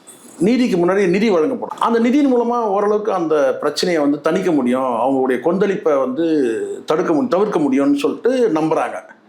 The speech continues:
அது யாரா இருந்தாலும் சரி, ஒரு ரோடு ஆக்சிடென்ட்டே நடந்தால் கூட,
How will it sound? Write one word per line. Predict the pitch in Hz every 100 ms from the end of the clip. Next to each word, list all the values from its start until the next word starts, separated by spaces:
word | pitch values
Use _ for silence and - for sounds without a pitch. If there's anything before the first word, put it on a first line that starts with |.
| _ _
அது | - 104
யாரா | 113 131
இருந்தாலும் | 147 143 160
சரி, | 127 104 -
ஒரு | 110 107 104 98 95 95 92 92 98
ரோடு | 117 156
ஆக்சிடென்ட்டே | 147 143 131 131 151
நடந்தால் | 127 123 123 107
கூட, | -